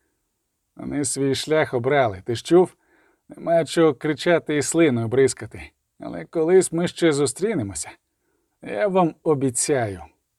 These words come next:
«Може, навіть на одному ешафоті», без злості сказала Кенна. «Бо вас, Келене,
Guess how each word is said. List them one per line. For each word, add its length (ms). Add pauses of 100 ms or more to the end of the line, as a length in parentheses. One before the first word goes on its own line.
(920)
«Може, 420
навіть 400
на 140
одному 380
ешафоті», 640 (720)
без 200
злості 460
сказала 500
Кенна. 420 (840)
«Бо 160
вас, 280
Келене, 520